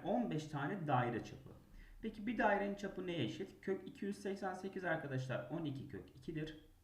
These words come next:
Üç tane daire olduğu için üçe bölüyorum. Bir tane dairemin çapı dört kök iki. Yani şu uzunluk dört kök iki. A'dan B'ye kadar on beş tane dört kök iki kullandım. Bundan dolayı on beş çarpı dört,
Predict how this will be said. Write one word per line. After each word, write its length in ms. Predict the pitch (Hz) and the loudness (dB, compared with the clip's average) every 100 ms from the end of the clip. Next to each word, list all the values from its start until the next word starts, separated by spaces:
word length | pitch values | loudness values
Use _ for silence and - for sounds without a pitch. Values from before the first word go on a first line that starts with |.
| - | -8
Üç 240 | 196 - | -8 -4
tane 240 | 180 160 | -2 2
daire 200 | 156 147 | 2 2
olduğu 200 | 143 127 | 2 0
için 280 | 123 - 113 - | -2 -2 -4 -6
üçe 220 | - 185 | -4 -2
bölüyorum. 540 | 175 147 131 160 165 | 0 2 2 0 -2
Bir 80 | 190 | -4
tane 320 | 165 123 110 | 0 2 2
dairemin 440 | 135 143 110 95 - | 2 2 2 -4 -6
çapı 340 | 151 151 170 | -6 -4 0
dört 220 | 135 104 | 0 0
kök 160 | - 76 | -4 -10
iki. 240 | - - - - - - - | -14 -18 -18 -20 -20 -16 0
Yani 220 | 165 147 | 4 4
şu 180 | - 196 | 2 2
uzunluk 520 | 185 147 127 - - | 2 4 2 0 -2
dört 280 | 135 - - | 0 0 -2
kök 180 | 185 180 | -6 -6
iki. 400 | - 185 190 - - - | -4 -2 -2 -6 -16 -2
A'dan 520 | - 147 143 185 208 156 | 4 6 6 6 6 4
B'ye 220 | 131 117 | 4 2
kadar 400 | 110 117 156 - | 0 0 0 0
on 280 | 170 202 165 | 2 4 4
beş 200 | 131 131 | 2 2
tane 340 | 113 139 170 | 2 0 2
dört 240 | 147 143 - | 0 0 -2
kök 220 | 127 - | -4 -4
iki 180 | - - | -10 -8
kullandım. 580 | 98 92 87 127 185 - - - - - | -6 -6 -4 -2 -2 -4 -10 -12 -16 -14
Bundan 580 | 165 160 170 185 185 170 | -10 -8 -6 -2 0 2
dolayı 300 | 131 107 107 | 2 2 0
on 240 | 139 165 147 | 0 2 2
beş 180 | 131 | 0
çarpı 340 | - 113 - 110 | 0 -2 -2 -2
dört, 360 | 139 - - | -2 -2 -8